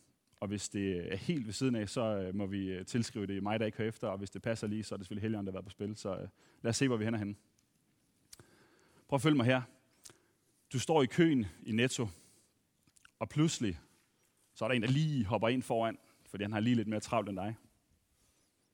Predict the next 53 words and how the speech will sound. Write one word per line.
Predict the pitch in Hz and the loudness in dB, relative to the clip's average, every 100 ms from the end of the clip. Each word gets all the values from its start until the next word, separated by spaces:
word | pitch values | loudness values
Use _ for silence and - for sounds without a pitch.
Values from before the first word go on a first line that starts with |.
| _ _ _ _ - | _ _ _ _ -6
Er | |
du | 110 | 0
med? | 123 143 - _ | 0 0 -6 _
Kan | - | -6
du | 107 | 0
mærke | 120 147 | 2 0
det? | 127 98 _ _ _ _ _ _ _ - | -2 -8 _ _ _ _ _ _ _ 0
Jeg | 123 | 2
kan | 127 | 4
mærke | 107 104 98 | 2 0 -2
det. | 95 - | -6 -8
Mit | 117 107 | -6 0
blod, | 131 139 | 2 2
det | 107 | 0
begynder | 113 117 | 0 0
allerede | 107 107 117 | 0 0 -2
sådan | 117 101 | -2 -4
at | 90 95 | -4 -2
løbe | 123 | 0
lidt | 117 | -2
hurtigere. | 101 113 117 87 _ _ _ _ _ _ _ _ _ _ _ _ | -2 -2 -4 -8 _ _ _ _ _ _ _ _ _ _ _ _
Eller, | 127 123 104 104 | 2 4 6 4
øh, | 98 92 85 82 - 92 - _ _ - | 4 0 -2 -6 -10 -12 -16 _ _ -2
du | 120 | 2
er | |
ude | 135 143 | 4 2
på | |
parkeringspladsen. | 123 - 165 131 110 95 98 - _ _ _ _ _ _ _ _ 110 | 0 2 2 0 -2 -4 -6 -16 _ _ _ _ _ _ _ _ -2
Jeg | 123 | 2
var | 135 | 4
herude | 131 131 | 4 2
kvart | - 131 | 2 2
i | 135 | 2
ti. | - 139 | 0 2
Jeg | 139 | 2
havde | 127 | 2
glemt, | 143 147 | 2 0
hvordan | 113 120 | 0 0
det | |
er | 117 | 0
at | |
bo | 120 117 | 0 0
i | |
Aalborg. | 110 120 113 | 0 0 0
Jeg | 113 | 0
tænkte, | 117 | -2
der | 117 | -2
kan | 117 | -2
man | |
godt | 104 117 | -2 0
finde | 120 | -2
en | 98 | -2
parkeringsplads. | 127 110 101 92 | -4 -4 -6 -8